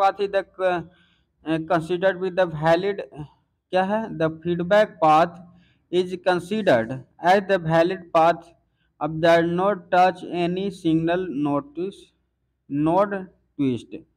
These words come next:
क्या कह रहा है यहाँ पे कि देखिए यहाँ कह रहा है कि the feedback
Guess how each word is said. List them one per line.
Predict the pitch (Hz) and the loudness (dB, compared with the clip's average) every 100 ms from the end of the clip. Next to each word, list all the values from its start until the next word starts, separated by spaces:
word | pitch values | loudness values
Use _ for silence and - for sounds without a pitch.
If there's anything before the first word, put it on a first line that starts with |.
| _ _ _ _ _ | _ _ _ _ _
क्या | 175 196 | 0 0
कह | 214 208 | 2 2
रहा | 170 | 4
है | 147 | 4
यहाँ | 143 | 2
पे | 139 165 185 | 0 -2 -4
कि | 175 165 | -6 -6
देखिए | 175 180 | -6 -4
यहाँ | 196 190 | -4 -4
कह | 190 170 | -2 0
रहा | 160 | 0
है | 175 | 0
कि | |
the | 180 240 | -4 -6
feedback | 175 175 190 202 | -4 -4 -2 0